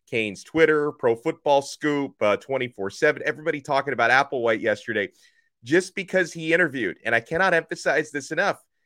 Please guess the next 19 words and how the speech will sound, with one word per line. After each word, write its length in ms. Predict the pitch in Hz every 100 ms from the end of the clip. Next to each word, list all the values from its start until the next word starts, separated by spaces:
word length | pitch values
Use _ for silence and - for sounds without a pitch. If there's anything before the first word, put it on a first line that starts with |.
| _ _
And 120 | 135
yes, 200 | 147 175
he 140 | 175 165
did 220 | 175 190
interview. 400 | 202 196 160 147
That 200 | 165 170
does 220 | 170 139
not 300 | 175 202 202
necessarily 800 | 165 202 208 175 - 202 202 180
mean 260 | 160 185 180
he's 240 | 160 185
the 100 | -
front 300 | 151 185 190
runner 280 | - 196 196
or 300 | - 175 180
he's 260 | 131 160 -
getting 280 | 156 143 131
the 60 |
job. 400 | 104 123 95 71